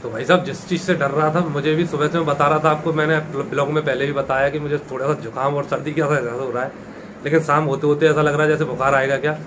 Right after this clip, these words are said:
तो मैं आया हूँ हमारे डॉक्टर साहब के पास, ये मेरे घर के पास ही दुकान है डॉक्टर साहब की, डॉक्टर सैनी है। कम पैसों में अच्छा इलाज मिल जाता है, तो यहाँ के सिवा कहीं और जाके <laughs> जाना नहीं पड़ता, खासतौर से मैं तो यहीं भगा जाता हूँ कोई भी दिक्कत हो।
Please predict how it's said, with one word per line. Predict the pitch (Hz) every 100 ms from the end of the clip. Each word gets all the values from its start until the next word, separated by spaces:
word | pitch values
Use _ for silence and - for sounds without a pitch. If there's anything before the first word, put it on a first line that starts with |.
| - - -
तो | 131
मैं | 127 135
आया | 143
हूँ | 147
हमारे | 135 147
डॉक्टर | 151 135 156
साहब | 151 147
के | 151 147
पास, | 160 - - - - - 139
ये | 151
मेरे | 160
घर | 143 127
के | 160
पास | 160 151
ही | 165
दुकान | 147 151
है | 156
डॉक्टर | 151 139
साहब | 147 -
की, | 170 175 - - - -
डॉक्टर | 147 - 151
सैनी | 147 147 160
है। | 170 196 - - - - - - - - - - - - - -
कम | 165
पैसों | 180 180 175
में | 180 208
अच्छा | 185 185
इलाज | 180 180
मिल | 170 165
जाता | 170 165
है, | 180
तो | 185 - - - - - -
यहाँ | 151 151
के | 175
सिवा | 175 180 180
कहीं | 175
और | 180 165
जाके | 147 - 185
<laughs> |
जाना | 208 165
नहीं | 214 196
पड़ता, | 175 170 190
खासतौर | 185 147 160 165
से | 180
मैं | 175 170
तो |
यहीं | 165 151
भगा | 139 139
जाता | 139 135 156
हूँ | 156 - - -
कोई | 160 156
भी | 156
दिक्कत | 143 - 131
हो। | 131